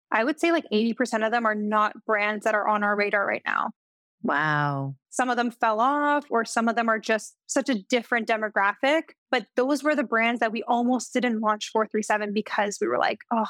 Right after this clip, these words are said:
Speaker 1: they have so many customers. How are we gonna stand out?" So just remember, like, there's enough space for everybody, but you just have to keep going.
Speaker 2: I love that. I remember when I did Bloom, it was just two of us. We made two hundred thousand dollars in a year, and I was over the moon.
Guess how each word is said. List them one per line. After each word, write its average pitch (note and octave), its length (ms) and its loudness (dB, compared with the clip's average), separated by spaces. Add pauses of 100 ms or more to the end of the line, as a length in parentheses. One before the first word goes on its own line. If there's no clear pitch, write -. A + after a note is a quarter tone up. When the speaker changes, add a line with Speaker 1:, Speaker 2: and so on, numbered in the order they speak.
Speaker 1:
they A3+ 60 0
have A3 180 0
so - 260 -2
many B3+ 180 -2
customers. A#3+ 720 0
How B3 140 2
are B3 60 2
we B3 100 -2
gonna B3 160 -2
stand A#3 340 0
out?" A3+ 260 2
So G#3+ 280 0 (160)
just C#4+ 160 0
remember, A3 380 2
like, G#3 180 -2
there's A3 180 2
enough A3 240 2
space A#3 320 -2
for G#3+ 260 2
everybody, G#3 560 0
but A3 260 0 (120)
you A3 60 -4
just G#3 160 -4
have G#3+ 100 0
to A3 100 -12
keep - 180 -6
going. - 400 -2 (540)
Speaker 2:
I F3+ 80 2
love D#3 240 0
that. - 340 0 (260)
I C#3 40 0
remember E3+ 260 0
when D3+ 240 2 (100)
I C#3+ 480 2
did D#3 240 0 (140)
Bloom, D3 240 2 (140)
it - 20 0
was C#3 100 0
just D3+ 180 0
two D#3+ 160 0
of C#3 80 0
us. B2 200 0
We D3 60 0
made D3+ 180 2
two - 120 0
hundred D#3+ 240 0
thousand C#3 280 0
dollars B2+ 300 2
in C3 60 2
a B2 40 4
year, B2 320 2
and B2 100 2
I C3+ 80 4
was C#3+ 180 -4
over D3 220 2
the C3 100 0
moon. C3 320 2